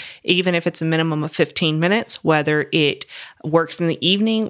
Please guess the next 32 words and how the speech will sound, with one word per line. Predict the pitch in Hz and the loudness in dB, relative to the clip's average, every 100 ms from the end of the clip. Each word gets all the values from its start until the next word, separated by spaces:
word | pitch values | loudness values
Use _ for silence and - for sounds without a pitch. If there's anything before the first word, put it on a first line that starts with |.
| - | 0
or | 220 | 2
not. | 220 240 233 - - - | 2 2 2 0 -6 -6
You | 175 160 | 0 0
know, | |
if | 143 - | 0 0
I | 156 190 | 0 2
were | 214 | 0
to | 202 | -2
plan | - 196 170 180 196 214 | -4 -2 0 0 -2 -2
and | 180 | -2
have | 165 175 | 0 2
my | 170 | 2
strategy | 170 - 165 165 185 | 2 2 0 0 0
session | - 170 - 175 | 2 2 2 0
in | - 180 | 0 0
the | 175 - | 0 0
evening, | 156 143 175 190 | 0 2 0 2
which | 151 151 | 0 0
I've | 135 | -2
tried | - 131 143 | 0 0 -2
to | 131 | -2
do | 147 147 | 0 0
many | 151 160 147 | 2 0 0
times | 160 147 143 | 0 0 0
before | - 147 - - - - | -4 -4 -2 0 0 -2
to | 185 | -2
set | - 143 | 0 2
up | 156 - | 0 0
for | - 147 | 0 0
a | |
faster | 139 131 117 - 156 | 2 -2 0 0 0
morning, | 143 139 165 | 0 0 0